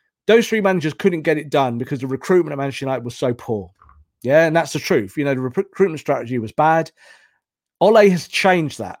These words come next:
There's no doubt that he's changed the culture of how we recruit. And the idea is that you've got to give him more time. It's just the way it is. And he will correct his tactics. Like, if you see this over and over again and United start losing games because of it,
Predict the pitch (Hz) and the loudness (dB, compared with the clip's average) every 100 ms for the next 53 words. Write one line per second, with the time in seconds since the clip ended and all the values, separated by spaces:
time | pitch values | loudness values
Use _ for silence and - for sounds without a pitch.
0 | - 131 180 214 226 185 151 - 139 185 | -14 -8 -2 0 2 4 2 0 -2 -2
1 | 180 - 170 147 143 - 151 123 113 107 | -2 -2 -2 -2 -4 0 -2 -2 -12 -12
2 | - 110 110 139 127 123 117 - 139 101 | -10 -10 -4 -4 -2 -4 -6 -6 -8 -8
3 | - _ _ _ _ _ _ _ _ 151 | -12 _ _ _ _ _ _ _ _ 2
4 | 165 185 202 196 185 151 143 120 170 165 | 6 6 6 8 8 6 0 -2 -2 0
5 | 165 165 165 165 180 160 95 - _ _ | -2 -2 -2 -4 -2 -4 -4 -12 _ _
6 | - 156 - 147 143 143 139 117 - - | -12 -10 -4 0 2 2 0 -2 -4 -20
7 | _ _ _ _ - 165 170 202 160 196 | _ _ _ _ -2 2 4 2 6 6
8 | 208 - 147 131 - 123 - 135 - 117 | 6 2 -6 -6 -8 -12 -10 -12 -12 -16
9 | - - 170 220 294 294 277 226 180 - | -16 -2 -2 0 -4 -4 -4 0 -2 0
10 | 175 175 170 170 151 147 151 135 131 143 | 2 2 2 0 0 0 0 0 -2 -2
11 | 143 - 147 151 160 131 131 143 139 127 | -2 0 -2 2 2 2 0 0 0 -2
12 | - - 165 127 110 85 110 | -8 -6 -2 -2 -4 -8 -10